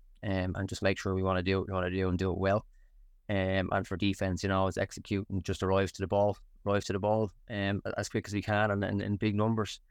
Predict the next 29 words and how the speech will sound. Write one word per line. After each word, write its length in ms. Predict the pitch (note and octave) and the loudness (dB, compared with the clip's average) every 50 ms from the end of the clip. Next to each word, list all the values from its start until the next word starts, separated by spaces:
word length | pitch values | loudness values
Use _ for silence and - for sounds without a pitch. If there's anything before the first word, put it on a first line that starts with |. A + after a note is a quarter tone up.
| - - _ _ _ _ - - | -20 -20 _ _ _ _ -6 -2
Um, 160 | G#2+ G2+ G2+ | 0 0 0
'cause 180 | - - G#2+ | 2 2 0
if 80 | G2+ G2 | 2 2
we 60 | G#2+ | 4
don't, 260 | G2+ A#2+ A#2 A#2+ A2 | 6 6 6 6 4
these 180 | - A2 G2+ - | 2 0 0 2
guys 220 | - G2+ F#2+ F#2+ | 2 2 2 2
will 80 | F#2 F#2 | 0 -2
punish 320 | - G#2 F#2+ F#2 F2 - | -4 -2 -4 -4 -4 -4
it. 120 | - F2+ - | -6 -6 -6
You 120 | - A2+ G2 | -6 -4 -2
know, 180 | F#2 F#2 F#2+ | 0 0 2
they 100 | F#2 F#2 | 2 2
really 220 | F#2 F#2+ F#2+ F#2+ F#2+ | 2 2 2 2 2
will. 300 | F#2 F#2+ F#2+ F#2+ F#2+ F#2 | 2 4 4 4 2 0
So, 220 | - - G#2+ - - - - - - - - - - - - | 0 -2 -2 -2 -4 -12 -20 -20 -20 -20 -20 -20 -20 -10 0
yeah, 220 | - A#2+ B2+ C3 B2 - - - | 2 4 4 4 2 -2 -10 -6
it's 180 | - C#3+ - - | -4 -4 -2 0
just 200 | - C#3 B2 - | 0 0 0 0
the 60 | A#2+ | -6
same 260 | - - C3+ C3 C3 | 0 0 2 2 4
mindset. 380 | B2+ B2+ B2+ B2 - - A#2+ - - | 2 2 0 0 0 -2 -2 -2 -4
It's 120 | B2 - | -10 -12
keeping 300 | - - B2+ A2+ - A#2 | -4 -4 -4 -2 -2 0
lads 240 | A#2 A2+ A2+ A2+ - | 2 2 2 2 0
cool, 360 | - B2+ A#2 A2+ A2 G#2+ - - - | 0 0 0 2 0 -2 -4 -8 -8
keeping 260 | - A#2+ A2+ - A2 G#2+ | -2 -2 -2 0 2 0
them 100 | G#2 G2+ | 0 2
simmered, 340 | - - G#2+ G#2 G#2 G2+ | 2 2 4 4 4 2